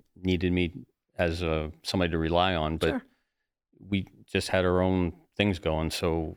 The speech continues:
Speaker 1: you know, she's doing her thing. She's, you know, getting ready for work in the morning. Her shift, she's starting early in the morning. So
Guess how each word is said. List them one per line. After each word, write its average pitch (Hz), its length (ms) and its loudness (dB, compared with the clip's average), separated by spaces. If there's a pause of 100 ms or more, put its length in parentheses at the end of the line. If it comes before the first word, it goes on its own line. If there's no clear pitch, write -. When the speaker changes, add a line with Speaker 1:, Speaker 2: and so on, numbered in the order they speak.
Speaker 1:
you 90 140 -2
know, 85 80 -2
she's 87 320 -4
doing 90 280 0
her 90 160 0
thing. 95 280 0
She's, - 240 -10 (180)
you 87 120 -2
know, 85 40 0
getting 85 200 0
ready 87 120 2
for 85 140 -6
work 87 240 0
in 87 60 -2
the 85 40 -2
morning. 87 300 0
Her 92 160 0
shift, - 380 -4
she's - 240 -6
starting 87 320 0
early 85 220 2
in 82 60 0
the 82 60 0
morning. 87 340 0
So 82 440 -4